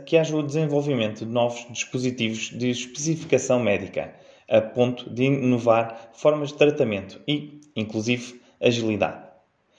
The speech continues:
Tal fator é primordial, pois o utensílio dessas tecnologias irá propiciar na modernização de serviços, gerando resultados concretos,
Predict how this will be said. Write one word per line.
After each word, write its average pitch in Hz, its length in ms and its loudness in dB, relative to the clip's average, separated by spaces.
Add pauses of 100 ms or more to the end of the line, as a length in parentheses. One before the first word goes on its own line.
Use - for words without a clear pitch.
(200)
Tal 165 120 4
fator 143 360 4
é 127 40 2
primordial, 131 800 0 (240)
pois 117 200 2
o - 20 0
utensílio 127 580 0
dessas 110 380 4
tecnologias 113 800 0 (200)
irá 151 220 6
propiciar 143 800 4
na 113 140 0
modernização 135 840 2
de 127 100 -6
serviços, 104 600 -2 (180)
gerando 143 400 4
resultados 135 540 4
concretos, 120 640 -2